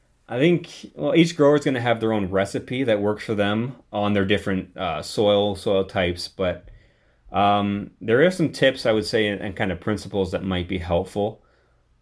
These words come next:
Uh, I would say try and use a pre-emerge herbicide that buys you some time before the first flush of weeds, but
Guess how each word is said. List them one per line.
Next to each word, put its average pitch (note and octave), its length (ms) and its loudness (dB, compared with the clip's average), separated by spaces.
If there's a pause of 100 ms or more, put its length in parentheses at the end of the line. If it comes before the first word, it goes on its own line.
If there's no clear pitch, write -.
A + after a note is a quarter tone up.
(140)
Uh, - 20 -10
I D2+ 500 -2
would G2+ 140 0
say A2+ 160 2
try C#3 280 2
and D3+ 100 4
use C3 120 2
a A#2+ 60 2
pre-emerge A#2 640 0
herbicide A2 460 0
that F#2+ 280 0
buys B2 320 2
you D#3 60 0
some B2 220 -4
time G#2 360 -4
before G2+ 280 -4
the F#2 80 -2
first G#2 260 -4
flush G2 320 -2
of A#2 60 0
weeds, C3+ 280 0
but G#2+ 540 0